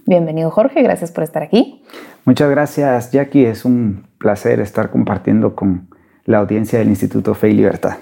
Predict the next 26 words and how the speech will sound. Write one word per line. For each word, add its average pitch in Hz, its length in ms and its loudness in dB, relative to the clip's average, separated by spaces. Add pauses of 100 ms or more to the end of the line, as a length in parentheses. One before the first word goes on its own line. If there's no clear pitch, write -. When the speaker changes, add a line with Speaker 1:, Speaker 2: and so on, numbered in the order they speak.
Speaker 1:
Excelente. 165 760 -6
Hoy 254 280 4
tenemos 196 540 -2
la 180 160 0
segunda 170 400 -4
parte 233 480 2
de 190 120 4
un 190 440 2
tema 220 560 -2 (280)
que 180 140 -2
creo 196 160 4
que 202 120 -2
a - 20 2
muchos 180 280 2
nos 190 140 2
llama 175 200 2
la 202 40 6
atención 247 560 2
y 208 160 2
es 175 300 -6
todo 226 480 4
el 185 180 -2
cuidado 185 400 4
del 180 140 2
medio 165 240 -2
ambiente. 170 640 -2